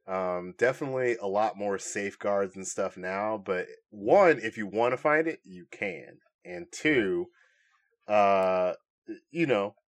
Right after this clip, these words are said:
there, for the most parts, are filters on that stuff, but there's also, like, these algorithms can easily lead you down there if you start looking up stuff related to it.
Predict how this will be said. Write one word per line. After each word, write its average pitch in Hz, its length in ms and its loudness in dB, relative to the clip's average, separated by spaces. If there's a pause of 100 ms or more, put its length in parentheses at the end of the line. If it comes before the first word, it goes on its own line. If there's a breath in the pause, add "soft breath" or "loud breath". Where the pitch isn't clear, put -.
(640)
there, 113 800 6 (280)
for 117 140 -2
the 98 120 -2
most 107 520 -2
parts, 139 560 -4 (640)
are 131 140 0
filters 139 460 -2
on 143 120 -2
that 139 180 -4
stuff, 143 480 0
but 107 200 0
there's 104 180 -6
also, 110 500 2
like, 90 260 -4
these 107 160 -8
algorithms 92 720 -4
can 85 200 -14
easily 90 520 -8
lead 87 260 -10
you 85 80 -16
down 87 280 -8
there 85 260 -8
if - 120 -14
you 95 60 -12
start 92 260 -6
looking 90 260 -14
up 80 120 -14
stuff - 300 -10
related 82 380 -14
to 82 180 -12
it. 78 140 -14